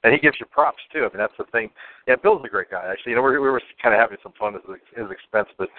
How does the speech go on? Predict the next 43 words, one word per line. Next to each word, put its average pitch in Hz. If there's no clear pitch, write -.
uh, 113
you 123
know, 113
to, 117
to 107
anybody 139
in 104
the 104
industry, 104
I've, 113
I've 165
near, 110
rarely 135
met 107
anybody 101
who's 113
really 123
as 98
generous 107
with 95
their 95
time 101
as 90
Bill 92
is. 90
He's, 120
he's, 117
he's 131
just 185
a 98
funny 110
guy 95
too. 98
Oh 151
my 98
God, 95
you 120
know, 113
he's, 131
he's, 117
he's 120
great. 120
He, 135